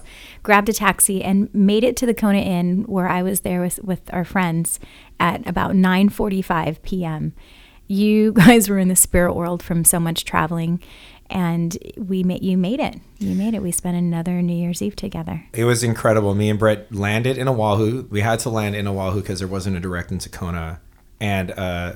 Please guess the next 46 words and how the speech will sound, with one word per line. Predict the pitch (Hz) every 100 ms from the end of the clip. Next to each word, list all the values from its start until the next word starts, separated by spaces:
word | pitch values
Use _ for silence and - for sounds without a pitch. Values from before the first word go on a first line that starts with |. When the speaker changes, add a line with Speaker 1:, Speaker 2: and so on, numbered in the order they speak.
| -
Speaker 2:
we | 98
had | 110
a | 90
tropical | 117 107 - 117 -
itch | 110 123 - - - - _ _ 107
at | 92 87
Stingray's, | - - - 110 107 110 110 135
and | 95 92
I |
think | - 98
it |
was, | 95
like, | 92
about | 92 87 82
six | - - - 170 - - -
Speaker 1:
Which | 202 196
is | 180
a |
very | 185 175 180
Speaker 2:
o'clock. | -
Speaker 1:
foo-foo | 196 - 175
drink | - 156 147 -
for | - 160
those | 151 165
of | 156
you |
out | 151 -
there. | - 82 - -
Speaker 2:
Oh, | 98
I | 78
love | 78 101 92
it. | 78
Fancy. | - 92 120 - - - - - - -
Uh, | 110 101 98
like, | 98
around | 107 95 -
six | - -
P | - - 104
M, | 92 92 120 - - _ - - - - - -
we | 113
landed, | 104 101 98 98
and | 98
then | 95
we | 95 95 -
had, | 95 90
like, | 95